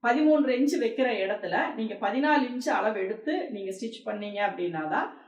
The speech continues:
ஃபர்ஸ்ட் வந்து அந்த லாஸ்ட் ஹூக் கரெக்டா ஃபிட் ஆகும், அந்த ஹைட் வந்து கரெக்டா இருக்கும். அதே மாதிரி நெக்கு வந்து ஓரளவுக்கு க்ளோஸ் நெக்கா வச்சாலுமே அதோடைய ஷேப் என்ன, எப்படி இருக்கணும் அப்படின்னா நல்லா ரவுண்ட் ஷேப்பா வைங்க.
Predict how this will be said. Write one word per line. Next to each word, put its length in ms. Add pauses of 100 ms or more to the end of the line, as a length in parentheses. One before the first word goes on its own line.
(200)
ஃபர்ஸ்ட் 340
வந்து 280
அந்த 220
லாஸ்ட் 360
ஹூக் 320
கரெக்டா 340
ஃபிட் 300
ஆகும், 420
அந்த 200
ஹைட் 360
வந்து 200
கரெக்டா 440
இருக்கும். 380 (840)
அதே 280
மாதிரி 340 (540)
நெக்கு 460
வந்து 360 (260)
ஓரளவுக்கு 800 (260)
க்ளோஸ் 340
நெக்கா 340
வச்சாலுமே 720 (460)
அதோடைய 400
ஷேப் 420
என்ன, 240
எப்படி 280
இருக்கணும் 380
அப்படின்னா 320
நல்லா 260
ரவுண்ட் 320
ஷேப்பா 340
வைங்க. 300